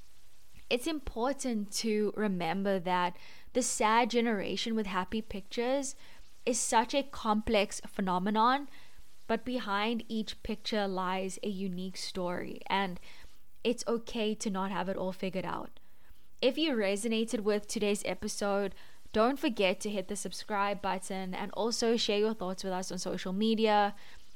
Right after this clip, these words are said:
Until next time, remember that it's okay to not be okay,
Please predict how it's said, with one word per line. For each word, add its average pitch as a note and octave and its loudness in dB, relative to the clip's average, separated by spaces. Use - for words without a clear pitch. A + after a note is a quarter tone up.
Until A3+ 2
next A#3 2
time, G#3+ 2
remember G3 2
that F#3+ 2
it's A3 -4
okay A3+ 0
to A3 0
not G3 0
be G3+ 2
okay, F#3+ 0